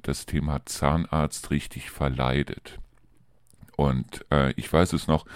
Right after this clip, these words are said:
dass ich einmal da gesessen habe, während meine Mutter irgendeine Behandlung bekommen hat, Wurzelbehandlung oder wie auch immer. Und ich hab daneben gesessen, während sie behandelt worden ist.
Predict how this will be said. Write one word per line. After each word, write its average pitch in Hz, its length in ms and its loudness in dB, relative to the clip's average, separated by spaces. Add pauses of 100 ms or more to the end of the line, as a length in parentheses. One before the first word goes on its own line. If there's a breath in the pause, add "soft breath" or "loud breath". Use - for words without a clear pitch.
(380 loud breath)
dass 73 160 0
ich 76 160 0
einmal 76 240 4
da 73 140 4
gesessen 76 520 2
habe, 76 300 2
während 71 240 0
meine 69 160 0
Mutter 73 380 2
irgendeine 71 240 -2
Behandlung 73 480 0
bekommen 71 420 -2
hat, 69 180 -4
Wurzelbehandlung 67 920 -2 (580 loud breath)
oder - 260 0
wie 71 140 0
auch - 220 -4
immer. 76 360 0
Und 80 140 0
ich - 160 0
hab - 140 0
daneben 80 500 4
gesessen, 64 580 -2
während 65 400 -4
sie - 140 -2
behandelt 64 460 -2
worden 64 320 0
ist. - 240 -8